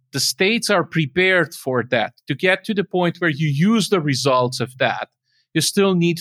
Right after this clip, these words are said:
to work with, with individual qubits and setting states and, and running some gates on top of them and, and, and, and so forth. So, uh, there is a, an important difference compared to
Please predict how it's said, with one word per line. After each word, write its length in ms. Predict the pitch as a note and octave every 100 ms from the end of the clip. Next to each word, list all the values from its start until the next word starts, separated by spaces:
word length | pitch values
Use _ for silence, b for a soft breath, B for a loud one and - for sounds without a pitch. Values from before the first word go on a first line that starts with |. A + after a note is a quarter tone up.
| -
to 80 | C#3+
work 320 | D3+ C#3 C3
with, 260 | C3+ C3+ B2 C#3+
with 200 | C3+ B2 _
individual 880 | E3+ E3+ D3+ D3 C#3 D3+ D3 C3+ B2+ -
qubits 360 | C#3+ C#3+ B2+
and 120 | B2+ A#2
setting 360 | D#3 C#3+ C#3
states 640 | - - C3+ C3 C3 B2 B2
and, 140 | A#2+ B B B _
and 320 | C3+ C3 B2 B2
running 440 | B2+ D#3 E3 D#3+
some 260 | - D3+ C#3
gates 360 | C#3+ C#3 B2+
on 180 | C#3 B2
top 180 | C3 C3
of 200 | C3 A#2
them 420 | C3+ A#2+ A#2+ A#2+ A#2
and, 160 | A#2+ A#2+
and, 180 | B2 A#2+ A#2+
and, 160 | A#2 -
and 140 | A#2+ A#2
so 200 | B2 A#2
forth. 340 | - B2+ G2
So, 500 | - - D3 C#3 B2+ _ _ _ _ _ _ _ _ C#3+
uh, 380 | D3 C#3+ C#3 - _ _ _
there 200 | D3+ G3
is 200 | F#3 F3
a, 60 | E3+ _ D#3 -
an 120 | F#3+
important 560 | G3 F#3 A#3 B3+ B3 F#3
difference 600 | F3 F3 E3+ C#3+ B2+ -
compared 540 | E3+ D3 D#3+ D#3+ D3 - -
to 420 | D#3 D3 D3+